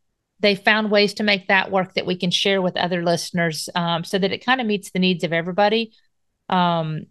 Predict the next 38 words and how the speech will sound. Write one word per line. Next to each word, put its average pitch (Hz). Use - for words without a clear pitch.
but 196
I 196
think 220
as 202
we 202
move 185
forward, 165
we'll 202
talk, 190
we'll 185
take 202
a -
deeper 196
dive 180
on 202
each 202
of 220
these 208
topics. -
Um, 170
I've 180
kinda 180
written 180
them 170
down 175
on 156
the 165
connectivity, 170
the 165
culture, 165
productivity, 165
and 175
then 170
how 190
do 214
you 208
determine 175
eligibility 170